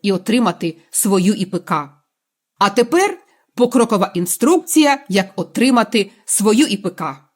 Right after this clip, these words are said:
Для одержання І П К слід подати спеціальне звернення.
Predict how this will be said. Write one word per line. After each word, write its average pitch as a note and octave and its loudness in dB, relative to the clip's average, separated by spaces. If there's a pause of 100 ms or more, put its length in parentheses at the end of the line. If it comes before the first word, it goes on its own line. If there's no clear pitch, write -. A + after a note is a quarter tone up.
(460)
Для G3+ 0
одержання A3+ 2
І A3 -6
П A#3+ -2
К F4+ 2 (260)
слід - -4
подати G#3 0 (100)
спеціальне A3+ 0
звернення. D3+ -4